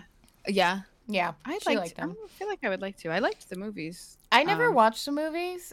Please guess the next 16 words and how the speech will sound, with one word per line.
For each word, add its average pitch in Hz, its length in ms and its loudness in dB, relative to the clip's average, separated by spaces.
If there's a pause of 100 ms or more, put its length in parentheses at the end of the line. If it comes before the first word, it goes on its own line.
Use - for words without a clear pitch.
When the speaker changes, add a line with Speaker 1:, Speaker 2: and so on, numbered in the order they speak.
(120)
Speaker 2:
Um, 190 520 0
Speaker 1:
uh, 196 80 -4 (1120)
I 214 60 -14
liked 214 200 -14
the - 60 -8
Speaker 2:
I 294 60 -2
don't 370 160 -2
Speaker 1:
movies. 359 80 4
Speaker 2:
know. 240 220 2
I, 262 280 -4
I, 254 200 0 (200)
I 240 100 0
can't, 311 420 -2 (200)
I 226 120 -2
love 220 440 2
dystopian 214 1000 -6